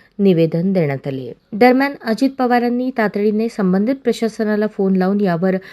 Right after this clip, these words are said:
कायमस्वरूपी उपाययोजना करण्याच्या सूचना केल्या. या निवेदनाद्वारे सोलापूर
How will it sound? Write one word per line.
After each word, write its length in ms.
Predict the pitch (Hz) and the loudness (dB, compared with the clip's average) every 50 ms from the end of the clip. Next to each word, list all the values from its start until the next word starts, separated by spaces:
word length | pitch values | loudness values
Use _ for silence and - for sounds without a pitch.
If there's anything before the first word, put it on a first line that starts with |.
| - - _ _ | -20 -20 _ _
कायमस्वरूपी 800 | - 196 202 220 226 262 269 269 - 240 226 226 220 233 233 226 | 0 2 2 2 2 0 -4 0 2 2 2 2 2 0 -4 -4
उपाययोजना 640 | - 202 - 175 170 175 180 175 165 160 - 185 202 | -4 -6 -6 -4 -2 -2 0 -2 -2 -4 -4 -6 -6
करण्याच्या 520 | 196 - 165 147 143 147 143 - 160 175 190 | -4 -4 -4 -4 -4 -4 -4 -4 -4 -4 -4
सूचना 380 | - - 156 147 - 139 135 | -4 -6 -6 -6 -4 -6 -6
केल्या. 340 | 131 - 147 127 127 123 127 - - - - - - - _ _ - | -4 -4 -4 -2 -2 -4 -4 -6 -10 -16 -20 -20 -20 -20 _ _ 4
या 120 | 233 226 | 4 6
निवेदनाद्वारे 760 | 220 220 208 214 190 208 196 202 202 185 185 190 185 180 214 | 6 4 4 2 2 0 -2 -2 -4 -4 -2 -2 -2 -2 -2
सोलापूर 420 | 214 - 196 175 165 160 - 180 | -2 -2 -2 -2 -2 -2 -4 -6